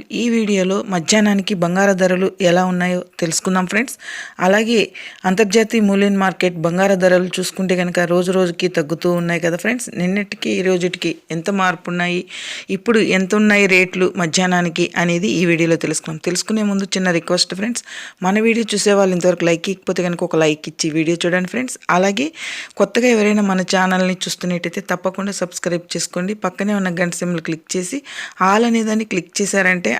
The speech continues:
అందరికంటే ముందు బంగారు ధరలు, వెండి ధరలు తెలుసుకోవచ్చు. అంతర్జాతీయ మూల్యం మార్కెట్ ముఖ్యమైన మన తెలుగు పట్టణాల్లో బంగారు ధరలు ఈరోజు ఎలా ఉన్నాయో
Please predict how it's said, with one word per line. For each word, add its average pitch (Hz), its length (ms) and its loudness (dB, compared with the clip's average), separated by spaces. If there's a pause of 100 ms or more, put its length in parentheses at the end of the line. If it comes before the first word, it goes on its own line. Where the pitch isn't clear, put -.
(100)
అందరికంటే 175 500 0
ముందు 170 200 -2 (140)
బంగారు 170 380 2
ధరలు, 170 340 0
వెండి 165 240 -2
ధరలు 170 300 0
తెలుసుకోవచ్చు. - 480 -6 (440)
అంతర్జాతీయ 226 640 2
మూల్యం 208 360 4
మార్కెట్ 190 360 0 (140)
ముఖ్యమైన 185 440 -2
మన 175 200 0
తెలుగు 180 280 0
పట్టణాల్లో 175 520 0 (480)
బంగారు 214 400 4
ధరలు 196 260 4 (220)
ఈరోజు 175 340 2 (160)
ఎలా 190 220 2
ఉన్నాయో 185 240 0